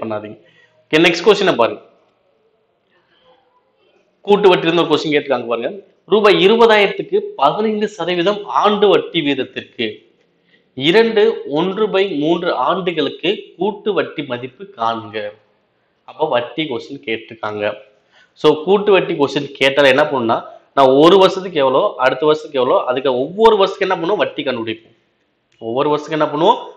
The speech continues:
வட்டி கண்டுபிடிப்போம். ஓகேங்களா? இப்ப பாருங்க, இப்ப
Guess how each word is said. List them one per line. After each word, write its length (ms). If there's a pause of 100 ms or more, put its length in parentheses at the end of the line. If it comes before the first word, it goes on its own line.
(140)
வட்டி 420
கண்டுபிடிப்போம். 720 (280)
ஓகேங்களா? 320 (260)
இப்ப 240
பாருங்க, 260 (1500)
இப்ப 140